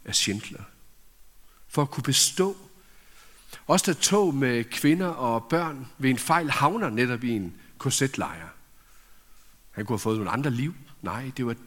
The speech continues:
de her liv, han ville have. Og selv da børnene er ved at blive sat til side,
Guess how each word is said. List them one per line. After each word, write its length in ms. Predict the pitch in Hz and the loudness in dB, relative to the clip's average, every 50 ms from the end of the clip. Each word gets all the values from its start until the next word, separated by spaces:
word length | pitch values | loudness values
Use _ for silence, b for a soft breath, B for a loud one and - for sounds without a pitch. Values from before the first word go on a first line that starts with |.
| - - - - - - - | -20 -20 -20 -20 -8 0 2
de 180 | 202 196 185 | 4 4 4
her 140 | 156 160 135 | 2 2 0
liv, 280 | 113 117 117 - 269 - - | 0 0 -2 -4 -4 -4 -10
han 180 | 90 82 82 | -14 -14 -12
ville 120 | 80 78 73 | -12 -12 -12
have. 160 | - 90 - - - - - b b b b b b b b b | -12 -14 -16 -16 -20 -20 -20 b b b b b b b b b
Og 100 | - 101 | -6 -2
selv 140 | - 160 156 | -2 0 0
da 80 | 147 143 | 0 -2
børnene 480 | - - - 170 175 170 147 123 117 | -2 2 2 2 2 2 -2 -4 -6
er 40 | 113 | -4
ved 100 | 123 147 | -4 -4
at 80 | 143 - | -4 -4
blive 240 | - 113 107 104 | -2 -2 -2 -2
sat 440 | - - - - - - - 113 104 | -2 -4 -6 -8 -8 -2 -2 -2 -2
til 120 | - 117 107 | -2 -4 -4
side, 480 | - - 131 135 147 160 151 139 B | 0 2 2 2 2 0 -2 -4 B